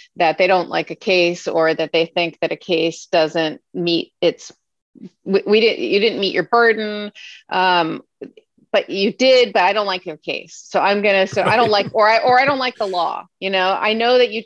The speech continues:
Speaker 1: I know, Judge, you're telling me that this is what the law is, but I don't like it. I think here it would be unfair, even though I think that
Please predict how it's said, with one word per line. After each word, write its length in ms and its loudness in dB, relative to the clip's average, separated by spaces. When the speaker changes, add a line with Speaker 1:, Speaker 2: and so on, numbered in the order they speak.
Speaker 1:
I 100 -2
know, 160 -2
Judge, 300 -2
you're 80 -8
telling 340 -10
me 160 -6
that 220 -14
this 220 -4
is 100 -12
what 160 -4
the 60 -2
law 340 0
is, 160 -4
but 100 -4
I 80 -2
don't 180 -4
like 220 -6
it. 80 0
I 80 0
think 160 -4
here 400 0
it 60 -4
would 100 -6
be 180 -8
unfair, 720 -2
even 240 0
though 80 2
I 140 0
think 380 -4
that 240 0